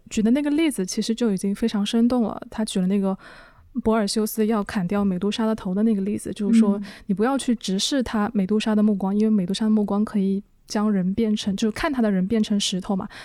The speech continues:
Speaker 1: 所以他利用的是那种同盾的反射。所以我感觉他的，他想表达就是，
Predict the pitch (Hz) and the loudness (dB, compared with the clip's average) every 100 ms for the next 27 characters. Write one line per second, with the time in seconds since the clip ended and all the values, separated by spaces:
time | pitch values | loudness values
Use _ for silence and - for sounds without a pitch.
0 | - - 220 240 226 233 247 247 202 202 | -8 0 0 2 2 2 2 4 2 2
1 | 220 214 - - - 196 233 302 208 - | 2 2 0 -4 -2 2 4 4 2 0
2 | 220 - - 277 - - - - - 330 | -6 -6 -4 -2 -4 -8 -20 -18 -4 0
3 | 262 202 180 185 - 262 277 254 - 302 | 2 0 0 -2 0 0 0 -2 -4 0
4 | 247 247 185 190 202 240 247 | 0 0 -2 -4 -2 -2 -2